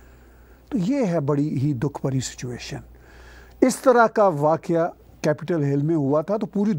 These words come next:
दुनिया का शोर मचा था। अब पूरी दुनिया खामोश है, बल्कि उल्टा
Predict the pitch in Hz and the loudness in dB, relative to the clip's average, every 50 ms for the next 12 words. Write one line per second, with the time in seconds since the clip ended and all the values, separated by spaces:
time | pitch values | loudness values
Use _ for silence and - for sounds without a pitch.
0 | 120 - - 196 202 208 233 277 311 330 285 311 254 160 - - 165 156 147 143 | -4 -4 -2 0 2 4 4 6 4 4 4 2 0 -2 -2 -4 -2 -2 0 -2
1 | 127 113 - 143 135 - - 175 - - - - - - - - 240 240 - 262 | -2 -6 -6 -8 -10 -10 -14 -18 -20 -20 -20 -20 -20 -10 -2 0 0 0 0 -4
2 | 240 240 254 240 185 214 214 220 233 220 - 208 190 196 214 247 220 302 254 247 | -2 -2 -2 0 -2 -2 -2 -2 -2 -2 -2 -2 -2 -2 -2 2 2 2 2 2
3 | 240 214 277 247 233 233 226 - 262 254 | 0 2 0 0 0 0 0 2 2 2